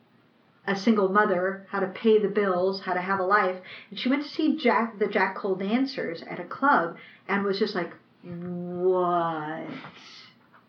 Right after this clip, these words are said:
is this?" And went back after the show to talk to Jack Cole.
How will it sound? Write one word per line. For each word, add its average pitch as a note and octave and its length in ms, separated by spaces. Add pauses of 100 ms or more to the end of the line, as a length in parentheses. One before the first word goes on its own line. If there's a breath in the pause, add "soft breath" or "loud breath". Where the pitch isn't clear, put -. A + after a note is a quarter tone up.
(180)
is F3+ 300
this?" - 560 (840 loud breath)
And F#3 340
went C4 300
back A3 260
after G#3 280
the F#3 100
show G3 220
to F#3 80
talk F3+ 300
to G3 80
Jack E3 280
Cole. - 300